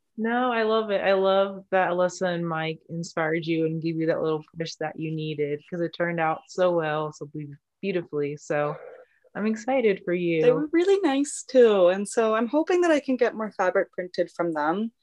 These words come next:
Speaker 2: 'cause they have a lot more, um, eco-friendly fabric. And I wanna try to get as much as my stuff eco-friendly, um, as I can within reason. Sometimes I can't physically use it, but we're getting there. <laughs> Fingers
Speaker 1: Mm-hmm.
Speaker 2: crossed. <laughs>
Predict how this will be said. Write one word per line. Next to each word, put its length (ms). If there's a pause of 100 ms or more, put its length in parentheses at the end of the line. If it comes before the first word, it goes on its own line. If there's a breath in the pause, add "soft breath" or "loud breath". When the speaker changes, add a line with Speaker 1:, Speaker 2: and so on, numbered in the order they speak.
(300)
Speaker 2:
'cause 100
they 80
have 140
a 40
lot 240
more, 440 (100)
um, 400
eco-friendly 560
fabric. 520 (100)
And 120
I 80
wanna 220
try 240
to 100
get 140
as 140
much 300
as 100
my 140
stuff 400
eco-friendly, 840 (440)
um, 560 (140)
as 160
I 120
can 520
within 320
reason. 580
Sometimes 720
I 60
can't 300 (120)
physically 420
use 220
it, 260
but 220 (920 soft breath)
we're 120
getting 260
there. 140
<laughs> 480
Fingers 240
Speaker 1:
Mm-hmm. 100
Speaker 2:
crossed. 500
<laughs> 800